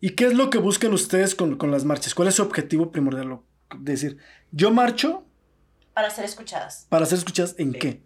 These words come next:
Speaker 3: es-
Speaker 2: Mira,
Speaker 1: ¿En
Speaker 2: hay
Speaker 1: qué?
Speaker 2: dis-, distintos tipos. Eh,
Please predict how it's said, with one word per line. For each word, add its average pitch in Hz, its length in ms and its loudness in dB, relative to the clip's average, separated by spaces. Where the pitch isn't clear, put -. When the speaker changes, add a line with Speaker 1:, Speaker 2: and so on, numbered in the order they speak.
Speaker 3:
es- - 200 -20
Speaker 2:
Mira, 202 200 -2
Speaker 1:
¿En 220 80 2
Speaker 2:
hay 247 100 -8
Speaker 1:
qué? - 100 -14
Speaker 2:
dis-, - 160 -20
distintos 220 540 -10
tipos. - 400 -18
Eh, 196 640 -2